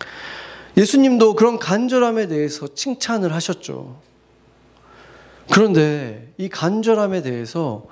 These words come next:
세상 사람들은 모르는 것이 이 지금 마태복음 칠 장의 결론에 있습니다. 마태복음 칠 장 이어서 보면은 팔 절, 팔 절, 구 절, 십 절, 십일 절까지 보면은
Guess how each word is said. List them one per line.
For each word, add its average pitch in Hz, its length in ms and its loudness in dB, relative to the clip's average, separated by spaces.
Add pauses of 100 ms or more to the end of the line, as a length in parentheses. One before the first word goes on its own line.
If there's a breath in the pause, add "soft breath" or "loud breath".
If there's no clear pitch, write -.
(400 loud breath)
세상 254 420 0
사람들은 165 840 -2 (340 soft breath)
모르는 233 460 0
것이 123 580 -4
이 175 100 0
지금 180 300 2
마태복음 180 460 0
칠 254 180 -10
장의 190 320 -2
결론에 175 680 2
있습니다. - 600 -6 (360 loud breath)
마태복음 180 440 2
칠 233 220 -6
장 156 500 -2 (360 soft breath)
이어서 220 400 2
보면은 139 680 -4
팔 226 260 0
절, 151 540 0 (840 soft breath)
팔 220 260 -2
절, 202 240 2
구 156 140 2
절, 170 280 4
십 - 220 -10
절, 190 160 0
십일 226 300 -2
절까지 180 340 0
보면은 135 520 -2